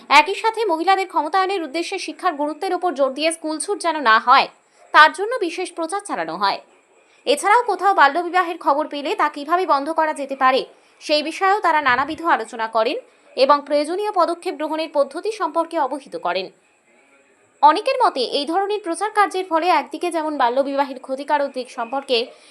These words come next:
সাধারণ মানুষ ওয়াকিবহাল হবেন, তেমনি অন্যদিকে মেয়েদের স্কুল ছুট কমবে এবং নারী শিক্ষার হার উল্লেখযোগ্যভাবে বাড়বে।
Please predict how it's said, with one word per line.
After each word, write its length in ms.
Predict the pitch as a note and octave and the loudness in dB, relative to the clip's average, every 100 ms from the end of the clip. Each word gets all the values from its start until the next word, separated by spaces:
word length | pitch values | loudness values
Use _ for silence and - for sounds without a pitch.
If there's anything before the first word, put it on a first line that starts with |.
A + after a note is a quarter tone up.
| - | -20
সাধারণ 420 | - E4 E4 A#4 A#4 | 2 4 4 2 -2
মানুষ 220 | G#4 G#4 | -2 0
ওয়াকিবহাল 480 | E4+ D#4 D4+ D4 D4+ | -2 -2 0 0 0
হবেন, 320 | B3 A#3+ C4+ F3 _ _ - - | 0 0 0 -4 _ _ -18 2
তেমনি 280 | C4+ C#4 D#4+ | 2 4 2
অন্যদিকে 500 | C#4+ C#4+ D#4+ E4 D4 F#3 - - | 0 0 -4 -2 -2 -2 -10 -8
মেয়েদের 400 | C4+ D4 D#4 A4 | -2 0 0 -4
স্কুল 260 | A4+ F4+ E4 | -4 -4 -4
ছুট 200 | D#4 F4 | -6 -6
কমবে 340 | - A3 A3 E4+ - _ - | -4 -2 0 -2 -4 _ 0
এবং 220 | C4 D4+ D4 | 4 4 4
নারী 220 | C#4+ F#4+ | 0 0
শিক্ষার 380 | - G#4+ A4+ A4 | -8 0 0 2
হার 240 | E4 E4 - | 2 2 0
উল্লেখযোগ্যভাবে 800 | D#4 E4 G#4 F#4 F4 D#4+ C#4+ C#4 | -4 -4 -6 -8 -8 -8 -6 -2
বাড়বে। 320 | B3+ F#3+ E3+ | -2 -2 -8